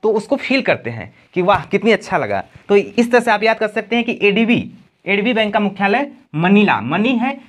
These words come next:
इसको हम लोग फील करते हैं, वाह, कितना अच्छा लगा। इस तरह से सारे आप एक, एक बार और देख लीजिएगा। दोस्तों, अगर ये वीडियो आपको अच्छी लगी है, तो इसे लाइक और सब्सक्राइब करें, और आगे हम डीआरडीओ के सिलेबस से जितनी भी हैं, हम वीडियो प्रोवाइड करते रहेंगे।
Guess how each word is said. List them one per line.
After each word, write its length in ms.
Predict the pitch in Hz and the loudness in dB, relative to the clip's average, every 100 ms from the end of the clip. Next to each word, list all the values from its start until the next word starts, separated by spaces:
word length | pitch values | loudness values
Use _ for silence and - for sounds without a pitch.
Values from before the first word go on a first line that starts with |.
| - | -10
इसको 180 | - 226 | -2 0
हम 120 | 220 | 2
लोग 140 | 220 | 0
फील 220 | - 233 | 2 0
करते 180 | 214 165 | 2 -2
हैं, 80 | 190 | -2
वाह, 220 | 160 156 | 0 -2
कितना 320 | 156 165 202 | -2 -2 0
अच्छा 260 | 175 - 180 | 0 0 -2
लगा। 280 | 123 104 87 - - | 0 -2 -6 -16 0
इस 160 | 226 233 | 0 2
तरह 100 | 220 | -2
से 320 | 220 226 220 - | 2 2 0 -14
सारे 440 | - 190 185 196 - | 0 2 4 2 2
आप 180 | 175 - | -2 0
एक, 200 | 175 - | -4 -2
एक 140 | 175 | -2
बार 120 | 170 170 | 0 0
और 200 | 170 165 | 0 -2
देख 200 | 165 180 | -4 -4
लीजिएगा। 400 | 147 143 180 233 _ _ _ - - | -4 0 0 -2 _ _ _ -20 0
दोस्तों, 260 | 180 190 220 | 0 4 2
अगर 140 | 190 | 4
ये 100 | 190 | 2
वीडियो 240 | 185 180 202 | 2 2 4
आपको 320 | 185 - 180 | 2 0 -2
अच्छी 380 | - 151 - 214 | 0 -4 -4 -2
लगी 220 | 180 196 | 0 0
है, 380 | 180 139 165 - _ _ | 0 0 -2 -10 _ _
तो 60 | 170 | -10
इसे 140 | 175 | -6
लाइक 300 | 170 165 185 | -2 -2 0
और 80 | 170 | -4
सब्सक्राइब 500 | 170 139 - 170 190 | -4 -10 -4 -2 0
करें, 400 | 151 143 147 - _ - | -2 -2 -4 -12 _ -6
और 220 | 165 165 | -6 -2
आगे 220 | 170 170 202 | -2 -2 -4
हम 280 | 180 185 - - | -4 -10 -12 -2
डीआरडीओ 380 | 147 175 170 196 | 2 2 2 -2
के 100 | 202 | -2
सिलेबस 360 | 170 165 - | -2 -2 -2
से 100 | - | -2
जितनी 260 | 151 156 196 | -2 0 0
भी 140 | 185 | 0
हैं, 380 | 170 156 156 - _ | 0 -2 -4 -12 _
हम 100 | 165 | -4
वीडियो 260 | 160 147 180 | -2 0 -2
प्रोवाइड 320 | 156 143 147 | -2 -4 -6
करते 220 | - 127 | -8 -8
रहेंगे। 460 | 156 156 156 165 | -12 -12 -12 -14